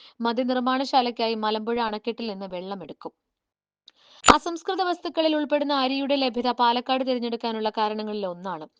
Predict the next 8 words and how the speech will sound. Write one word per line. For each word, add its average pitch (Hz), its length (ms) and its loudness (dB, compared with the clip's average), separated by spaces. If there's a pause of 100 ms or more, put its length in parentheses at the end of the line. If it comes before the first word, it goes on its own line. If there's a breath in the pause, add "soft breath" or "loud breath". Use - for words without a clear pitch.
(340 loud breath)
ആദ്യഘട്ടത്തിൽ 247 680 0
ഇന്ത്യൻ 247 380 -2
നിർമ്മിത 247 320 -2
വിദേശ 233 420 -2
മദ്യ 233 240 -2
നിർമ്മാണ 220 420 -2
യൂണിറ്റ് 202 480 -4
വരും. 165 220 -8